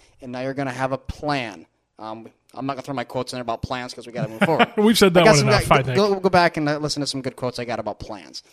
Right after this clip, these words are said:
Speaker 1: After that, uh, number four is a little bit more difficult. It's more of a philosophy than, you know, kind of specific steps,
Speaker 2: Mm-hmm.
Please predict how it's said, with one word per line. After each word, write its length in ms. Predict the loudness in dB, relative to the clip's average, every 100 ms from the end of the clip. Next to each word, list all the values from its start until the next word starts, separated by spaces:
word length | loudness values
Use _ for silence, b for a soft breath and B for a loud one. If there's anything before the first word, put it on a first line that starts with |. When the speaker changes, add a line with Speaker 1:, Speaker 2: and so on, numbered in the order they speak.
| b b b b _
Speaker 1:
After 340 | -2 -2 0 4
that, 380 | 6 6 2 -6 _ -8
uh, 180 | -6 -4
number 220 | -4 -6
four 400 | -8 2 4 6
is 100 | 2
a 40 | -2
little 200 | -4 -6
bit 100 | -6
more 120 | -6
difficult. 380 | -6 -6 -6 -6
It's 180 | -6 -8
more 300 | -6 -4 -4
of 100 | -4
a 160 | -6
philosophy 880 | -8 -8 -4 -2 -2 -4 -10 -8 -8
than, 400 | -6 -8 -10 -12
you 40 | -14
know, 120 | -14
kind 260 | -12 -12 -10
of 80 |
specific 560 | -10 -8 -8 -8 -10 -8
steps, 600 | -8 -2 -2 -2 -4 -12 b
Speaker 2:
Mm-hmm. 80 | b